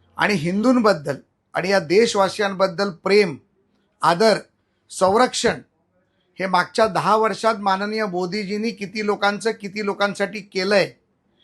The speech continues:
याचा जरा जर इतिहास उघडून पाहिला किंवा तुझ्याकडे तत्वज्ञानी असलेल्या संजय राऊताला जर तू विचारलंस, तर तुम्हाला त्याची सत्य परिस्थिती माहीत पडेल. उद्धव ठाकरे, तुम्ही किंवा तुमच्या पिल्लावाळांनी आणि काँग्रेसनी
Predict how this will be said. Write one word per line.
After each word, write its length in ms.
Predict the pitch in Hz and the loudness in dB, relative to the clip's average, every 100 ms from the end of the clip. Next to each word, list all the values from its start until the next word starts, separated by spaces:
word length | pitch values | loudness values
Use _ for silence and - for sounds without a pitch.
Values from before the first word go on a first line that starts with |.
| _ _ 143 | _ _ 0
याचा 340 | 165 - 233 | 2 4 4
जरा 260 | 220 220 226 | 6 4 4
जर 80 | |
इतिहास 520 | 233 202 - 240 240 226 | 2 0 0 2 2 2
उघडून 320 | 220 233 208 | -2 -2 0
पाहिला 440 | 190 180 185 160 - _ _ _ _ _ _ _ - | 0 2 2 0 -2 _ _ _ _ _ _ _ -4
किंवा 180 | 202 214 | 0 0
तुझ्याकडे 580 | 202 196 220 214 233 | -2 0 0 0 -2
तत्वज्ञानी 720 | 247 202 180 214 220 220 214 226 | -2 -2 -2 -2 -4 -4 -4 -2
असलेल्या 500 | 196 - 208 214 220 | -4 -4 -4 0 0
संजय 400 | 202 180 196 220 | 0 -4 0 4
राऊताला 460 | 196 196 214 220 | 2 2 0 0
जर 80 | 214 | -2
तू 160 | 190 214 | -4 -10
विचारलंस, 640 | 196 214 202 185 135 - _ _ _ _ _ _ - | -8 -4 -2 -2 -8 -14 _ _ _ _ _ _ -4
तर 80 | 208 | -2
तुम्हाला 480 | 190 190 196 214 233 | -2 2 4 4 2
त्याची 400 | 220 180 240 233 | 0 -8 -8 -6
सत्य 340 | 202 196 - | -6 -6 -6
परिस्थिती 540 | 214 190 185 196 - | -4 -6 -6 -10 -8
माहीत 260 | 185 165 165 - | -4 -4 -4 -8
पडेल. 200 | 135 - _ _ _ _ _ _ _ | -10 -12 _ _ _ _ _ _ _
उद्धव 360 | 156 170 220 233 | -4 2 4 6
ठाकरे, 340 | 202 190 247 | 4 4 2
तुम्ही 400 | 254 202 196 240 | 2 -4 0 0
किंवा 340 | 202 214 220 226 | 0 2 4 2
तुमच्या 380 | 226 208 196 | 0 -2 0
पिल्लावाळांनी 720 | 190 208 196 208 208 208 208 220 | 0 -4 0 2 4 2 2 -2
आणि 160 | 220 | -4
काँग्रेसनी 840 | 214 190 185 202 214 - 196 147 | -2 -2 0 -2 -2 -4 -8 -8